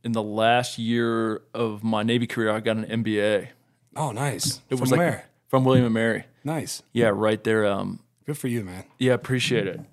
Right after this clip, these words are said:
Speaker 1: I, yeah, I was like, "Oh, I'm gonna get out. I should, um, go to school." And it was, it was interesting. Like, I was a whole different person. You know, I had, like, a different way of looking at, um, the whole system.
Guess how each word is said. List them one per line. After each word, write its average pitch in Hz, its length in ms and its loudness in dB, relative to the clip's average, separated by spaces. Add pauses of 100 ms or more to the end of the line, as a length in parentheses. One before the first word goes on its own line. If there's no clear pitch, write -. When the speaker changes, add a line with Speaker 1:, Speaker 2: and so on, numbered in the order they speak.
(260)
Speaker 1:
I, 117 720 0 (160)
yeah, 135 280 6 (120)
I - 40 0
was 110 140 -4
like, 120 120 -10
"Oh, 123 100 -2
I'm 123 60 0
gonna 123 140 -2
get 120 180 -4
out. 120 440 -4 (260)
I 120 60 -12
should, 113 240 -14 (180)
um, 107 500 -6 (140)
go 127 60 2
to 120 60 0
school." 135 280 2
And 127 80 4
it 123 40 0
was, 120 220 -4 (580)
it 147 60 4
was 147 100 8
interesting. 156 300 4
Like, 135 80 6
I 127 40 4
was 123 160 -2
a - 20 -2
whole 131 180 4
different 131 240 2
person. 120 420 0
You 110 80 0
know, 110 100 2
I 110 60 0
had, 113 140 0
like, 113 160 -4
a - 40 -6
different 113 320 -6
way 107 200 4
of 101 120 -2
looking 110 380 -2
at, 95 280 -6 (140)
um, 98 540 -6 (1800)
the 117 100 -4
whole 120 280 2
system. 110 600 -6